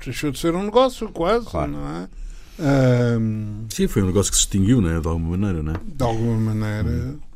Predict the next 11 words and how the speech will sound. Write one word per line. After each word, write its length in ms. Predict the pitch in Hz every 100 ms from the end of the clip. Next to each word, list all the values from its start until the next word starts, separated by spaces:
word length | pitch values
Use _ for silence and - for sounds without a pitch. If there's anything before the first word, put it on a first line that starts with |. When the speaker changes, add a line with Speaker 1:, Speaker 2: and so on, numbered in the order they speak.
| - - - - - - - - 160
Speaker 1:
Mas 260 | 160 165
em 100 | 175
relação 540 | 180 175 180 - 151 104 - - - -
agora 720 | 139 139 147 131 107 110 131
ao, 960 | 139 127 123 123 117 117 127 156 139
à, 320 | 131 120 135 135
à 40 |
questão 520 | 131 - 143 123 117
do, 300 | 107 110 110 107 - - - -
do 260 | 123 120 127
petróleo, 840 | - 135 120 113 107 104 123 147